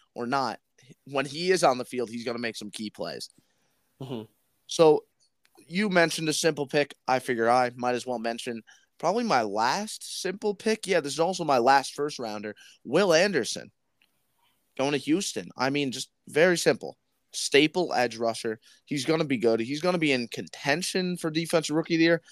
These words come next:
Speaker 1: I don't know if he'll win it, but I think he's guaranteed to contend for it. Houston needs a playmaker on the defensive side of the ball. That's what Will Anderson is, and even if he isn't that, he's a very, very,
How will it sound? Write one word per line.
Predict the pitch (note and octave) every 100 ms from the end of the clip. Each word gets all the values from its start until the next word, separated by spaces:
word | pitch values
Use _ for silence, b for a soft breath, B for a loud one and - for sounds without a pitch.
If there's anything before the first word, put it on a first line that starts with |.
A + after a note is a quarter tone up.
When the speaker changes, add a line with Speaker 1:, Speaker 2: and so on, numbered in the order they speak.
| b -
Speaker 1:
I |
don't | D#3+
know | C#3
if | A2+
he'll | G2 F#2
win | C3+ D3
it, | C#3
but | C3+
I |
think | C#3 D3+
he's | A#2+
guaranteed | B2 A#2+ G#2+ A#2+ G#2
to | G#2+
contend | G2+ - A2 G#2+
for | G#2+ G2+
it. | F#2+ - B B B B
Houston | - F#3+ G3+ - F3 D3+
needs | C3+ D3 C#3
a | C3+
playmaker | - B2+ B2+ A#2+ A#2
on | A#2
the |
defensive | A2+ C3 C#3 B2
side | C3
of | A#2
the | A2
ball. | C#3 C3+
That's | B2 -
what | A#2+
Will | F#2+ G2
Anderson | C3 C#3 C3+ C#3
is, | C#3 C3
and | G2 G#2
even | C#3 C#3
if | B2+
he | - A#2+
isn't | E3 E3+
that, | D#3+ D#3+ D#3+ B B B
he's | A#2 G#2
a |
very, | F#2+ G#2 C#3+ D3 D3 C3+
very, | A#2+ A#2+ A2 A2 G2+